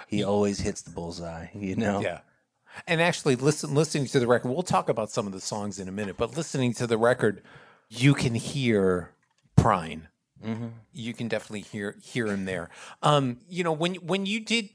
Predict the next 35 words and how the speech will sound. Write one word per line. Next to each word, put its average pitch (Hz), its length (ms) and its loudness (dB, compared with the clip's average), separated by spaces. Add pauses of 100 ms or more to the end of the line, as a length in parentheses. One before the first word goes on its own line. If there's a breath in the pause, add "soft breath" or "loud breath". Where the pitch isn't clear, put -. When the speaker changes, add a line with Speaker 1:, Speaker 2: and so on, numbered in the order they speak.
(300)
Speaker 2:
Keep - 260 -4
It 101 100 0
Hid, 82 500 -6 (440)
and 120 260 -8
as 123 380 -6
you 123 240 -4
were 120 360 2
writing 127 460 4
those 139 260 6
songs, 92 500 -6 (540 loud breath)
this 196 260 4
record 107 500 2
is 113 160 -4
a 110 120 -2
departure 107 880 -2 (260)
from 107 360 -4
that. 98 300 -2
I, 135 240 2
I 170 120 2
would 185 180 -2
describe 185 560 4
it, 139 160 2 (400 loud breath)
and 135 140 -2
don't 135 200 2
take 127 140 -4
this - 140 -6
the 123 100 2
wrong 104 240 2
way, 131 300 4 (180 loud breath)
as 147 160 0
a 156 60 0
particularly 151 760 0 (220)
sunny, 98 840 2 (540)
quote 104 240 -4
unquote, 85 400 -8